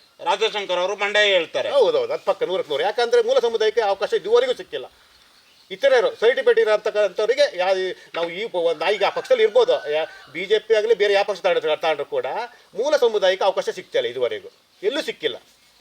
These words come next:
Speaker 2: ಸರ್ಟಿಫಿಕೇಟ್ ಇರೋರು ಸಿಕ್ಕಿದೆ. ಹಾಗಾಗಿ
Speaker 1: ನೀವು
Speaker 2: ನಾನು
Speaker 1: ಬಂಡಾಯ ಇದ್ರೆ ನೀವೇ ಅಭ್ಯರ್ಥಿ ಆಗ್ತೀರಾ ಅಥವಾ ಬೇರೆ ಯಾರನ್ನಾರು
Speaker 2: ಅಲ್ಲ,
Speaker 1: ನಿಲ್ಸೋ ಪ್ರಯತ್ನ
Speaker 2: ಆಕಾಂಕ್ಷಿಗಳು,
Speaker 1: ಮಾಡ್ತೀರಾ?
Speaker 2: ಆಕಾಂಕ್ಷಿಗಳು ಇದ್ರು ಮಾಡ್ತೀವಿ ನಾವು. ನಾನು ನನಗೆ ಬೇಕಂತ ಕೇಳಿ, ಇವತ್ತು ಸಂಘಟನೆಯಲ್ಲಿ ಇದ್ರು ಕೂಡ ನಾನು,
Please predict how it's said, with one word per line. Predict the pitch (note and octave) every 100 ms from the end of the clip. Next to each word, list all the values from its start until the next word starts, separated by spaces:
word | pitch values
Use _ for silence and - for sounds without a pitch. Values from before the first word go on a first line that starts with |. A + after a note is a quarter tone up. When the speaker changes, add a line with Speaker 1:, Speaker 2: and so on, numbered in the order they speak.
| _
Speaker 2:
ಸರ್ಟಿಫಿಕೇಟ್ | G#3 - A3+ A3
ಇರೋರು | G#3 A3+
ಸಿಕ್ಕಿದೆ. | G#3+ - A2+
ಹಾಗಾಗಿ | G#2+ _ A3+ C4 B3
Speaker 1:
ನೀವು | F#3
Speaker 2:
ನಾನು | E3
Speaker 1:
ಬಂಡಾಯ | D3+ F#3 A#3 A#3 G#3+
ಇದ್ರೆ | D#3+ D3
ನೀವೇ | C3+ D#3 G#3+ A#3
ಅಭ್ಯರ್ಥಿ | G3+ A4+ G#4+ A4
ಆಗ್ತೀರಾ | A4 - -
ಅಥವಾ | - A3+
ಬೇರೆ | G3 G#3 A3
ಯಾರನ್ನಾರು | G#3+ G#3 G3+
Speaker 2:
ಅಲ್ಲ, | G3+
Speaker 1:
ನಿಲ್ಸೋ | G3 A#3
ಪ್ರಯತ್ನ | G3 C4
Speaker 2:
ಆಕಾಂಕ್ಷಿಗಳು, | D#4 D4 D4+
Speaker 1:
ಮಾಡ್ತೀರಾ? | C#4 A4+
Speaker 2:
ಆಕಾಂಕ್ಷಿಗಳು | - C#4+ A#3+ B3
ಇದ್ರು | B3 A#3
ಮಾಡ್ತೀವಿ | A3+ A3 D#3
ನಾವು. | B2+ A2
ನಾನು | F3 A3+
ನನಗೆ | G3+ G#3+ C4
ಬೇಕಂತ | A3+ A3 F#3+
ಕೇಳಿ, | F3 - -
ಇವತ್ತು | F#3+ D3+
ಸಂಘಟನೆಯಲ್ಲಿ | E3 G#3 A#3+ A3+
ಇದ್ರು | - -
ಕೂಡ | G#3+
ನಾನು, | A3 A3 G#3 A#3+ C#4+